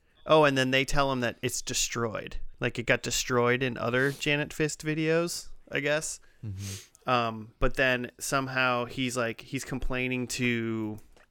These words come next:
Speaker 1: oh, was it Steph about it or something? But then Steph is pregnant, apparently, and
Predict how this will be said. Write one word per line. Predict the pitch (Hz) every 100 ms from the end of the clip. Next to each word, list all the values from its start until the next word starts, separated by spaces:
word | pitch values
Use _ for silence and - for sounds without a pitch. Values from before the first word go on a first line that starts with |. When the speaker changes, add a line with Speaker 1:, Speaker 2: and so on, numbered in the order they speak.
| _ _ _ _ _ _ _ _ _ -
Speaker 1:
oh, | 113
was | 117
it | 107 -
Steph | - 127 120 -
about | 135 139 135
it | 143
or | 139
something? | 151 139 147 123
But | 113
then | 117
Steph | - - 123 120
is | 120
pregnant, | - 120 123 131 139 -
apparently, | 135 135 131 135 135 135 -
and | 113 107 107 117